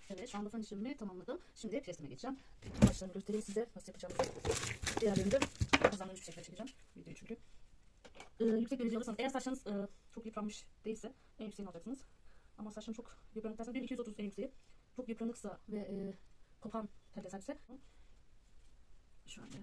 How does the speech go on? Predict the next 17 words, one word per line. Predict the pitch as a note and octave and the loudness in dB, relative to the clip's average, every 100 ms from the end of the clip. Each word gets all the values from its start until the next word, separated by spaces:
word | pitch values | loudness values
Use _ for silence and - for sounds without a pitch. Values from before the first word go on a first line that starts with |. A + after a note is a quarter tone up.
| A3 | -8
ayırdıktan | G3 - G3 | -8 -8 -10
sonra | F#3 A3+ - - - | -8 -8 -10 -14 -6
bunu | G3+ | -6
mesela | F#3+ G#3 C4+ - | -4 -8 -10 -10
üçe | G3 E3+ | -8 -8
böleceğim. | E3 B3+ - - - - - | -6 -6 -8 -18 -16 -16 -14
Şöyle | G3+ | -14
küçük | - - | -12 -12
küçük | - - - - - - | -12 -14 -14 -14 -16 -12
presleyeceğim. | F3 F3 G#3 D4 - - G#3 | -12 -6 -6 -6 -12 -10 -8
Yani | G3 | -6
presleme | A3 | -4
işlemini | G#3+ A3 G#3+ | 2 4 2
de | |
şu | |
şekilde | G#3+ F3+ | -2 -6
yapacağım. | E3+ A3+ | -6 -6